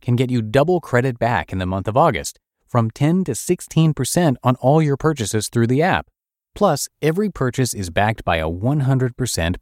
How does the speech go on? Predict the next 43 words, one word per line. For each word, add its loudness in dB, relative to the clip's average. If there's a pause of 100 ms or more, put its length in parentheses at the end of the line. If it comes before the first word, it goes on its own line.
buyer -2
guarantee. -4 (340)
Go 2
to -2
the -2
App -4
Store 2
or -2
Google 0
Play -6
and -6
download 0
the -4
Vivid -4
Seats -6
app -2 (320)
and -2
enter 0
the -2
promo 2
code 0 (120)
optimal 0
at -8
checkout -2
to -6
receive -4
a -2
discount 2
of -4
up -2
to -4
a -4
hundred 0
dollars. -2 (380)
That's 0
the 0
Vivid -2
Seats -4
app 0 (140)
and -4
promo 2
code 0 (140)
optimal 2